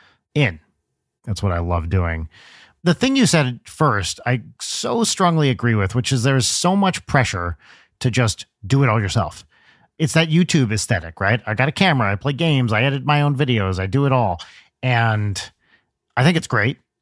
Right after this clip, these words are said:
in one respect, but it is so much pressure. Oh my God. Vernon, what about you? You're not a one-stop shop kind of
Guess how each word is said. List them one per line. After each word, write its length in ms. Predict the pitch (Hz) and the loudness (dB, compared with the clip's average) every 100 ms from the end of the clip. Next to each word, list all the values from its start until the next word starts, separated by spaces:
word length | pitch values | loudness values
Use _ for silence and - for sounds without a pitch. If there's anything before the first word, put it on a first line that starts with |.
| - | -2
in 120 | 113 | 0
one 120 | 107 | 2
respect, 520 | 104 - 117 101 - - | 0 0 2 2 -2 -8
but 160 | 113 | -6
it 80 | 104 | -4
is 180 | 120 107 | -2 -2
so 380 | - - 123 135 | -2 -4 -2 0
much 400 | 156 131 147 - | 2 2 0 -2
pressure. 440 | - 143 - 117 90 | 0 0 2 0 0
Oh 160 | 160 196 | 0 2
my 140 | 170 123 | 2 2
God. 440 | 135 139 104 87 - - - _ _ _ _ - | 0 0 0 -4 -14 -20 -20 _ _ _ _ -6
Vernon, 280 | 143 208 | -2 0
what 100 | 208 220 | 2 2
about 220 | 143 87 | 0 -2
you? 100 | 82 - | -10 -2
You're 100 | 190 | 2
not 180 | 214 156 | 4 2
a 80 | 127 | 0
one-stop 640 | 113 120 123 - 113 98 | -2 -2 -2 0 0 0
shop 440 | - 110 107 - | 0 0 0 -4
kind 200 | - 113 | -2 0
of 280 | 98 92 92 | 0 0 -2